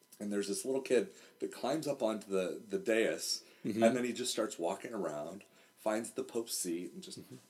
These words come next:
Speaker 1: plops back in it.
Speaker 2: Mm-hmm.
Speaker 1: And everyone's freaking out and losing their mind.
Speaker 2: Mm-hmm.
Speaker 1: And when he's done with his sermon, he goes, sits down, picks the kid up, puts him in his lap, and just sits there.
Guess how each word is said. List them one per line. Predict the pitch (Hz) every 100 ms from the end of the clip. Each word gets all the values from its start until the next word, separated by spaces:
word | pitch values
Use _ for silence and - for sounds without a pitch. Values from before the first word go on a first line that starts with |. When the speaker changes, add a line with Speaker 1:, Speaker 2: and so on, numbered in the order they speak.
| _
Speaker 1:
plops | - 95 -
back | 101 95 -
in | 82 80
it. | 104 98
Speaker 2:
Mm-hmm. | 92 110 - -
Speaker 1:
And | 98
everyone's | 113 131 110 -
freaking | 107 104 107 90
out | 85 90
and | 92
losing | 101 113 127
their | 127
mind. | 127 82 78 87 98
Speaker 2:
Mm-hmm. | 113 - - _ _
Speaker 1:
And | 113 113 113 110
when | 131
he's | 113 120 -
done | 127
with | 120 -
his | 107 -
sermon, | 170 143 80 92 - - - _
he | 127
goes, | 120 120 117 -
sits | 131 131
down, | - 95 -
picks | - -
the | -
kid | - 95
up, | 82 -
puts | - 127
him | 131
in | 131
his | 131
lap, | 87 82 95
and | 110
just | 113 -
sits | 160 -
there. | - 120